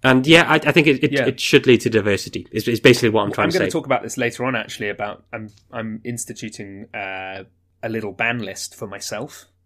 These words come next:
Speaker 2: and Doctor Milan is, is on there. And actually what I want is other cards that provide intellect boosts and other cards that provide economy that do it in a different way. And that's what's been so striking for me with Crack the Case and with the Haw-, Hawkeye folding camera.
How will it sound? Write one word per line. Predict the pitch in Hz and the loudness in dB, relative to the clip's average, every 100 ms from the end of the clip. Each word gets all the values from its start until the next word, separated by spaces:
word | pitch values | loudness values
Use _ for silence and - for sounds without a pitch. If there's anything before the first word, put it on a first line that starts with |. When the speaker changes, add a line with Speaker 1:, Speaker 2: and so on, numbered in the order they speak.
| _ - | _ -14
Speaker 2:
and | 104 95 | -12 -12
Doctor | 92 - - | -12 -12 -14
Milan | 101 98 87 | -12 -12 -12
is, | 87 - - | -16 -18 -18
is | 101 | -14
on | 101 101 | -12 -12
there. | 85 90 120 _ _ _ - | -14 -14 -18 _ _ _ -4
And | 113 | -4
actually | - - 107 | -4 -6 -8
what | 110 | -8
I | 107 | -10
want | 101 123 113 - - - | -6 -6 -6 -10 -14 -14
is | 117 - | -12 -8
other | 123 120 | -4 -4
cards | 117 120 110 95 | -4 -4 -4 -6
that | - | -14
provide | - 104 104 | -12 -6 -4
intellect | 104 110 104 - _ | -4 -8 -10 -14 _
boosts | 101 95 - - - - _ _ _ - | -18 -16 -16 -14 -16 -18 _ _ _ -12
and | 107 110 | -10 -8
other | 107 | -8
cards | - 110 98 - | -6 -8 -8 -10
that | - | -16
provide | 101 104 98 | -8 -8 -8
economy | - 107 98 92 | -10 -12 -12 -14
that | - - | -16 -12
do | 107 | -12
it | 101 | -12
in | 101 | -14
a | |
different | 90 113 110 - | -14 -16 -16 -10
way. | 117 127 156 - _ | -6 -6 -8 -14 _
And | 107 110 | -12 -8
that's | 120 - - | -8 -10 -14
what's | 120 - | -16 -14
been | 104 | -12
so | - | -10
striking | 104 - 117 123 107 | -10 -6 -4 -4 -8
for | 101 | -14
me | 101 | -14
with | 95 - | -16 -14
Crack | - - | -16 -16
the | _ | _
Case | 107 92 - | -14 -12 -12
and | 98 | -14
with | 98 | -16
the | - | -14
Haw-, | - - | -14 -16
Hawkeye | - 113 - 98 | -12 -12 -10 -12
folding | - 104 98 | -10 -10 -12
camera. | 92 110 98 92 107 | -14 -14 -14 -16 -18